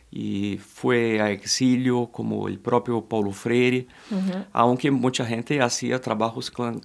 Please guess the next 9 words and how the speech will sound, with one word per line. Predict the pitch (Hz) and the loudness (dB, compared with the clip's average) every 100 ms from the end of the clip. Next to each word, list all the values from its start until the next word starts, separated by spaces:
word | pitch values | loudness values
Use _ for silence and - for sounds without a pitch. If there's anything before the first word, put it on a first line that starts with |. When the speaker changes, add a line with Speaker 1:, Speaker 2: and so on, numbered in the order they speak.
| - | -2
Speaker 1:
clandestinos | 123 123 120 - 123 117 - | 2 2 0 0 0 0 -2
también | 120 107 101 104 - | -2 0 0 -2 -8
en | 110 113 | -6 -4
la | |
universidad | 110 113 113 113 - 104 113 | -2 -2 -2 -4 -2 0 0
y | 113 | 0
en | 117 | -2
las | 113 107 | -2 -4
escuelas. | 110 - 104 95 - - | -6 -6 -4 -4 -8 -14